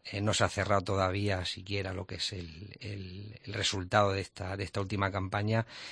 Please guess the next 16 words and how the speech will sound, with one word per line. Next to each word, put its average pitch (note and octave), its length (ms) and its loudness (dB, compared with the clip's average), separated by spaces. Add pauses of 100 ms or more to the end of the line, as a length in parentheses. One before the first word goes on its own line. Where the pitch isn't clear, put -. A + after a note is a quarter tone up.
(180)
y G#2 140 -6
todavía G#2 380 2
queda G2+ 260 2
mucho F#2+ 380 0
por, F#2 480 -4
por F#2+ 200 -6
decir, F#2+ 380 -2
¿no? A2+ 400 0
Eh, G2 440 -6
el F#2+ 220 -6
tiempo G2+ 380 0
siempre F#2+ 380 -2
es F#2 80 -2
un G2 120 0
factor G2 460 0
clave. G#2+ 400 4